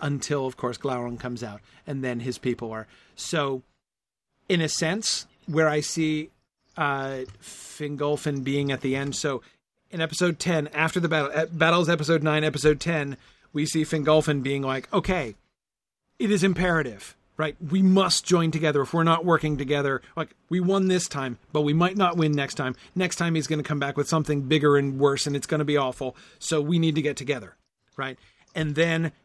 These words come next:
episode thirteen, Glaurung comes out. And so here's Fingolfin, right? Being like, "See?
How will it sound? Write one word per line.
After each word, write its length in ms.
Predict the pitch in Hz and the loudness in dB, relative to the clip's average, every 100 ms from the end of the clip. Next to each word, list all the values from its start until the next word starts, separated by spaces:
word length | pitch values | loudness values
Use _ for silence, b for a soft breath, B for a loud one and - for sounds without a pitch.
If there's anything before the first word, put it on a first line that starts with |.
| _ | _
episode 480 | 180 156 170 151 139 | -4 -2 0 2 2
thirteen, 560 | - 147 147 151 135 123 _ | 2 0 0 -4 -6 -8 _
Glaurung 420 | 156 147 143 147 135 | -2 0 0 -2 -2
comes 240 | 147 139 | -2 0
out. 220 | 139 127 - | -2 -2 -4
And 140 | 165 | -2
so 160 | 151 147 | 0 0
here's 380 | - 151 185 - | 2 6 6 6
Fingolfin, 500 | 170 175 170 135 98 - | 2 4 0 -2 -10 -4
right? 240 | 151 151 | 0 0
Being 200 | 147 160 | 0 0
like, 280 | 151 135 - | 2 -2 -2
"See? 720 | - - 156 160 208 254 247 | 0 2 2 2 0 0 -2